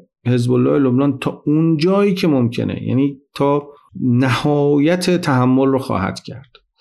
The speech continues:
و به نظرم اگرم پاسخ بده به اسرائیل، م، پاسخاش متناسب خواهد بود، اه،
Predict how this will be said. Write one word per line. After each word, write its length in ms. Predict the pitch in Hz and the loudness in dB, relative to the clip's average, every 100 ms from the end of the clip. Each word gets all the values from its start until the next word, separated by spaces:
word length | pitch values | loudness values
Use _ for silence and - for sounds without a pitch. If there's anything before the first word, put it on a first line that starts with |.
| _ | _
و 540 | 131 127 131 131 123 127 | -4 0 0 0 0 0
به 160 | 127 | 0
نظرم 440 | 131 131 143 165 160 | 0 2 2 2 2
اگرم 320 | 160 151 131 | 2 0 0
پاسخ 400 | 131 120 131 120 | 0 0 -2 -2
بده 160 | 120 117 | 0 0
به 120 | 117 | 0
اسرائیل، 520 | 117 - 123 151 160 - 123 | -2 -2 0 0 0 -4 -4
م، 440 | 120 117 113 117 | 0 0 0 -4
پاسخاش 560 | 117 113 113 113 - - | -2 -2 -2 -2 -4 -2
متناسب 500 | 117 117 107 - 117 | -2 -2 -4 -2 -6
خواهد 400 | - 107 98 - | -6 -6 -6 -6
بود، 120 | - - _ _ _ | -10 -10 _ _ _
اه، 560 | 127 110 107 107 117 | -4 -2 -2 -2 -2